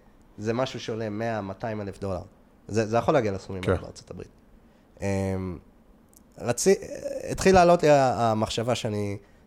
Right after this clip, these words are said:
Speaker 1: רוצה לעבור למדינה שיש בה ביטוח בריאות, אה, כללי, כמו בארץ. אה, חשבנו על כל מיני מקומות, כולל הארץ. אשתי, שהיא, אה, יפנית אמריקאית,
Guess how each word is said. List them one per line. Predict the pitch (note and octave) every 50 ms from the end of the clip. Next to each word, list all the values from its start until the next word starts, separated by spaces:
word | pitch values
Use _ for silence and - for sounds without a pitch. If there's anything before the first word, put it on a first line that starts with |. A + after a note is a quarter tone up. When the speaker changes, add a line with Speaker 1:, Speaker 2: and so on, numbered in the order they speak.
| _ _ _ -
Speaker 1:
רוצה | - - - - D#3 C#3+
לעבור | C#3 C3 C3 C#3 C3+ C3+ C3
למדינה | B2+ A#2+ A#2 A2 G#2+ G#2+ G#2 G#2 G2+ G2 F#2+ F#2+ G#2 G#2+ B2 D3+ G3 A#3+ B3+
שיש | - - G3+ F#3+ -
בה | F3
ביטוח | D#3 C#3+ C#3+ - - D#3 - -
בריאות, | C3 C3 C3 B2 - - - - - A#2+
אה, | A2+ G#2+ G#2 G2+ - -
כללי, | G#2+ G2+ F#2+ F2+ F2 - _ _ _ _ _ _ - -
כמו | - E3+ F3
בארץ. | D3+ C#3+ A#2 G#2+ G2+ F#2 - - - - - _ _ _ _ _ _ _ _ _ _ _ _ - -
אה, | A2+ A2+ A2 A2+ A#2
חשבנו | - - C3+ - F#3+ F3+ F#3 F#3
על | E3 D#3
כל | - E3+
מיני | E3 E3 D#3
מקומות, | D3 - - C3+ D#3+ F3 -
כולל | - C3+ C3+ D3+ D#3+
הארץ. | D3+ C#3 C3 C#3+ E3 G#3 C4 C4+ - - - - - - - - _ - _ - - - - - _ _ _ _ _ _ _ -
אשתי, | A#2 A#2 - - - - F3+ F#3 E3+ E3 F#3 G#3 G#3+ - -
שהיא, | - - - B2+ B2 A#2+ A#2+ A#2+ A#2 -
אה, | G#2+ A2 G#2+ G#2 G2+ G2+ G2 G2
יפנית | G2 G2 - - C#3+ C#3+ C#3 C3+ C3
אמריקאית, | B2 B2 A2+ A2 G#2 - D#3+ E3+ G3+ G3 F#3 - -